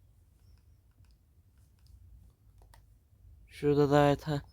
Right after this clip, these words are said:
gözükmemizi sağlayan çarmı takak. Çakradan her şeyi aldığımız için bir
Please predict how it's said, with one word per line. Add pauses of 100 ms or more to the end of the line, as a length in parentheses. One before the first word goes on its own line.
(320)
gözükmemizi
sağlayan
çarmı
takak. (2500)
Çakradan
her
şeyi
aldığımız
için
bir